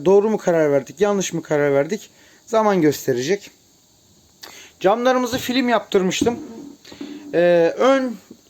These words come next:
camlar, e, yani bu, e, sürgülü kapı ve, e, yaşam alanının yanındaki camlar iki numara arkadaşlar. Şu görmüş olduğunuz arka yatak odası camlarımız da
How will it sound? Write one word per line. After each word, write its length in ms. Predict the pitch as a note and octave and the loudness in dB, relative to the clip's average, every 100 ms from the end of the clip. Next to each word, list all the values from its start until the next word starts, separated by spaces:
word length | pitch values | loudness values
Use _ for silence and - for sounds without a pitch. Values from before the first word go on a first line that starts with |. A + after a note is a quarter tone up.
| F3 F3 | -18 -10
camlar, 720 | C#3+ F#3 F3+ E3 E3 A3+ - - - - - - - - - - _ | -2 0 0 0 0 -2 -6 -14 -20 -20 -20 -20 -20 -20 -20 -20 _
e, 60 | - D3+ C#3 C3 C3 | -4 0 0 2 2
yani 380 | D#3 D#3+ D#3+ | 2 0 0
bu, 300 | F#3 G#3 F#3+ E3 | 4 4 2 -2
e, 440 | D3+ D#3 D3+ D3 | -8 -4 -2 -2
sürgülü 520 | B2+ - F#3+ F3 G#3+ | -2 0 0 0 -2
kapı 460 | A3 F3+ - E3+ G3+ - - - - | -2 -4 0 0 0 -4 -20 -20 -8
ve, 320 | C#3+ F#3+ F#3+ - | 0 0 0 -2
e, 100 | D#3 | 2
yaşam 600 | D#3 D3 E3 E3 A3+ G3+ | 2 4 2 2 0 2
alanının 280 | F3 D#3+ D#3 | 2 2 2
yanındaki 760 | E3+ F#3 F3+ E3+ - F#3+ C3+ | 2 2 2 0 0 0 0
camlar 560 | A#2 D#3 C#3 C#3+ G3 A3 - - - - | 0 0 0 -2 -2 -4 -14 -20 -18 -14
iki 240 | F#3+ A#3+ | -6 -2
numara 320 | G3+ D#3 C#3+ | 0 2 2
arkadaşlar. 760 | C3+ B2+ C3+ B2+ - F3+ G#3 - - - _ - - - - | 0 -2 -2 -2 -2 -2 -2 -6 -20 -20 _ -20 -20 -20 -20
Şu 200 | - - | -16 -4
görmüş 440 | F#3 G3 F#3+ F3+ G3+ | 2 2 2 -2 0
olduğunuz 720 | F3+ E3+ F#3 F#3+ F#3 - - - | 0 0 -2 -2 -6 -10 -16 -10
arka 380 | - F3 D#3+ G#3 | -2 -2 0 0
yatak 440 | F#3+ F3 F3 G#3 F3+ | 2 2 0 0 -2
odası 520 | D#3+ E3 - G3 D#3 | -2 -2 0 0 0
camlarımız 760 | D3+ E3+ E3+ F3 E3+ F#3 D3+ | 0 0 2 2 2 0 0
da 140 | C#3 | 0